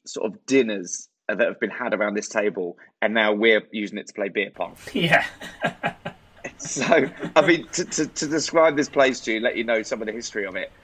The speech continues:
Speaker 1: there was a chair that they had there that was roped off because Napoleon sat in it.
Speaker 2: What? And they're hiring out for stag
Speaker 1: Yeah.
Speaker 2: do's? That is insane. This
Speaker 1: Yeah.
Speaker 2: I,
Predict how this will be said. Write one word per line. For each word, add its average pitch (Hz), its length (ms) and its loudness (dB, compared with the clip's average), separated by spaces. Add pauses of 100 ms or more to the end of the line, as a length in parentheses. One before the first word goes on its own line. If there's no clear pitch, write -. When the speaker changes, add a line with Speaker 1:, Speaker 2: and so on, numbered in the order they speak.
(200)
Speaker 1:
there 117 140 2
was 110 160 -4
a 117 80 -2
chair 131 580 0
that 95 120 -12
they 110 140 -4
had 110 400 -4
there 90 320 -8 (300)
that 113 140 -6 (120)
was 107 140 -10
roped 117 480 -2
off 104 260 0 (220)
because 104 320 -8
Napoleon 104 800 -2
sat - 320 -8
in 92 100 -14
it. - 100 -18 (440)
Speaker 2:
What? 147 600 2 (440)
And 143 160 4
they're 143 80 4
hiring 147 380 2
out 131 160 -6
for 135 80 -10
stag 139 340 0
Speaker 1:
Yeah. 95 220 4
Speaker 2:
do's? 117 120 -14
That 147 200 -2
is 147 220 -8
insane. 127 840 -6 (340)
This 185 280 -4 (400)
Speaker 1:
Yeah. 113 580 4
Speaker 2:
I, - 180 0